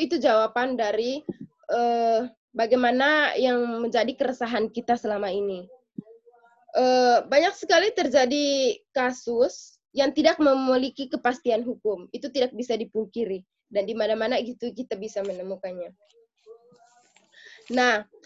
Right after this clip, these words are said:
dalam, kenapa, kenapa, eh, R U P K S in-,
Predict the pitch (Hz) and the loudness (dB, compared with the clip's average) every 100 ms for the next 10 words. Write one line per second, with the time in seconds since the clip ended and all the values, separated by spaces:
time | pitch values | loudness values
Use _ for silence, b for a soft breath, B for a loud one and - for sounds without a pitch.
0 | b 233 277 311 320 277 - - 311 294 | b 2 6 6 4 -2 -8 -6 0 0
1 | 294 381 370 330 - - - 269 262 247 | 2 2 2 2 0 -6 -6 -2 0 0
2 | 294 294 277 269 - _ _ _ _ _ | 2 2 2 0 -4 _ _ _ _ _
3 | - 254 262 262 254 262 262 _ _ _ | 0 2 2 2 2 2 -2 _ _ _
4 | _ _ _ - 262 262 247 247 262 226 | _ _ _ -4 -4 0 0 2 2 2
5 | 202 254 240 247 | 0 0 0 0